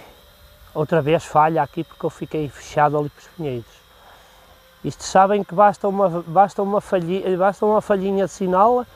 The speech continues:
e ele sofre aí um fire safe,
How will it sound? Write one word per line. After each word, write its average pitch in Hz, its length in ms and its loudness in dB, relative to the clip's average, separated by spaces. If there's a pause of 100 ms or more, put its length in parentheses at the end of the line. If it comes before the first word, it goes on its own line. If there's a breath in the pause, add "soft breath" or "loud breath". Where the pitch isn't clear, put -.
(680 soft breath)
e 127 80 -8
ele 151 140 2
sofre 180 440 2
aí 175 120 0
um 175 80 0
fire 170 380 0
safe, 196 420 -4